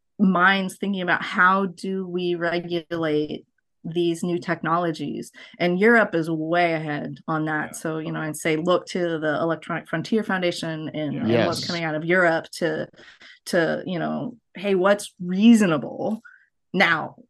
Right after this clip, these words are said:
Speaker 1: our current United States Congress is a shit show and we'll never see anything
Speaker 3: Right.
Speaker 1: reasonable, but maybe we can get an administrative, you know, fiat that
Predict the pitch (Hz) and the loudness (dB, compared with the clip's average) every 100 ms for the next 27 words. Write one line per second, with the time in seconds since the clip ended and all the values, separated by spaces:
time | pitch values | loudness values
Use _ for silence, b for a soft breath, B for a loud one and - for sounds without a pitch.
0 | - 160 147 - - - 147 - - - | -8 -8 -6 -6 -4 -2 -4 -6 -8 -10
1 | - - 147 - - 160 - - 294 - | -10 -8 -8 -8 -10 -6 0 2 2 2
2 | 151 156 170 170 190 240 202 196 175 165 | 0 0 0 2 4 4 4 2 2 0
3 | 165 180 180 180 165 160 170 196 185 185 | 2 2 2 2 0 2 2 2 0 0
4 | 175 202 170 165 156 160 160 156 160 165 | -2 -2 -4 -4 -4 -4 -6 -6 -4 -6
5 | - 160 156 151 147 - 185 156 160 139 | -4 -4 -2 -2 -4 -2 0 0 -2 -4
6 | - 226 214 170 156 160 - 160 | -2 2 4 4 4 0 -4 -6